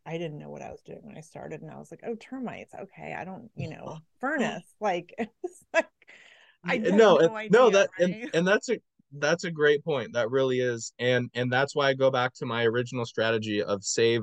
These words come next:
Speaker 2: every single stinking penny that you make.
Speaker 1: Mm-hmm.
Speaker 2: Like, save it all because you just never know.
Speaker 1: You know.
Speaker 2: Um,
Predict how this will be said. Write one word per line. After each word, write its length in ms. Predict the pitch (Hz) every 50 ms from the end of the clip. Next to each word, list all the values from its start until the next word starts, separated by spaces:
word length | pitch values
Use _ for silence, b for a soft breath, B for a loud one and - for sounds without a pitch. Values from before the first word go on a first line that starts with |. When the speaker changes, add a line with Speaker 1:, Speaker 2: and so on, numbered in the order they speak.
| 110 -
Speaker 2:
every 340 | - 110 117 127 - 131 123
single 420 | 123 - - 127 123 123 117 113 107
stinking 500 | - - - 123 117 110 - 110 107 104
penny 420 | - 127 113 113 98 90 92 101 -
that 180 | 107 95 - -
you 80 | 98
make. 240 | 95 104 104 - 117 _ - _ _ _ _ 202
Speaker 1:
Mm-hmm. 240 | 202 180 190 185
Speaker 2:
Like, 200 | 175 101 104 - -
save 460 | - - - - - 123 131 139 131
it 100 | 131 120 -
all 360 | - - 113 110 104 - - _ -
because 340 | - 110 - - 123 113 117
you 80 | 117
just 320 | 107 113 123 127 120 - -
never 480 | 117 110 107 107 110 113 107 120 117 110
know. 420 | 104 104 101 101 101 73 58 - _ _ _ _ _ 185 180
Speaker 1:
You 80 | 180
know. 180 | 175 180 185 107
Speaker 2:
Um, 520 | 107 107 104 98 98 95 90 90 90 -